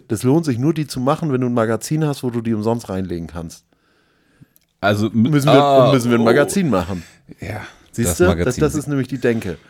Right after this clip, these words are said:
Speaker 2: Da kommen wir hin.
Speaker 1: Ja, also wenn ihr Chefredakteur werden wollt von irgendeinem Magazin, wo möglichst unterm Tellerrandiges, äh, Shit drinsteht, dann meldet euch bei uns.
Speaker 2: Mhm,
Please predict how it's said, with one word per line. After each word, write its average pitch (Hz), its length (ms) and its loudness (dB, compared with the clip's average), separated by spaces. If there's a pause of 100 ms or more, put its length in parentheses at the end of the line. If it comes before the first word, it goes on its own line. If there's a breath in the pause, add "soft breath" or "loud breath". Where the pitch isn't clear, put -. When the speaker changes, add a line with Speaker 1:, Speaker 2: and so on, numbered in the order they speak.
Speaker 2:
Da 90 100 -2
kommen 90 220 -4
wir 82 80 -4
hin. 69 240 -8
Speaker 1:
Ja, 95 240 2
also 127 340 2
wenn 123 160 2
ihr 147 160 0
Chefredakteur 117 1000 0 (340)
werden 107 560 0
wollt 95 340 2 (120)
von 120 180 -4
irgendeinem 127 360 0
Magazin, 113 680 0
wo 117 140 0
möglichst 127 560 -2 (840)
unterm 147 380 0
Tellerrandiges, 123 1120 -2
äh, 123 880 -16
Shit - 280 -2 (580)
drinsteht, 107 560 -4 (400)
dann 107 160 -6
meldet 107 280 0
euch 95 160 -6
bei 90 100 -10
uns. 95 200 -10
Speaker 2:
Mhm, 80 380 -8